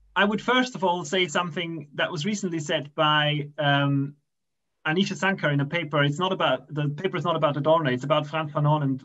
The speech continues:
uh, Walter Benjamin. Um, Benjamin, of course, being a thinker very close in all sorts of ways to Adorno. And Sankar says rightly, in my view, that, uh, uh, uh,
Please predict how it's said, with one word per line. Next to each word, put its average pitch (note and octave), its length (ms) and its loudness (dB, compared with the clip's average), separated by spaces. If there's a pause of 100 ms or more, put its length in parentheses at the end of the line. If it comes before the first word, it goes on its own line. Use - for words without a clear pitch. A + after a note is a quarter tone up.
uh, C3+ 300 -2
Walter C3+ 240 -2
Benjamin. C3+ 560 -4 (840)
Um, D3+ 680 4 (1400)
Benjamin, F3 480 2
of D3 80 0
course, D3+ 180 2
being D3+ 220 2
a C#3+ 40 4
thinker D3 240 0
very C3+ 180 2
close D3 500 -2
in D3+ 100 -4
all C#3+ 120 2
sorts C3+ 220 -2
of C3 120 -8
ways C3 240 -2
to B2 100 -6
Adorno. B2 640 -4
And C#3 220 -2
Sankar F3+ 320 0
says D3 200 -2
rightly, D#3 320 0
in C#3+ 80 0
my C#3 180 0
view, D#3 220 0
that, C#3+ 180 -6 (520)
uh, C3+ 220 -2 (100)
uh, D3+ 40 -6
uh, C3+ 560 -2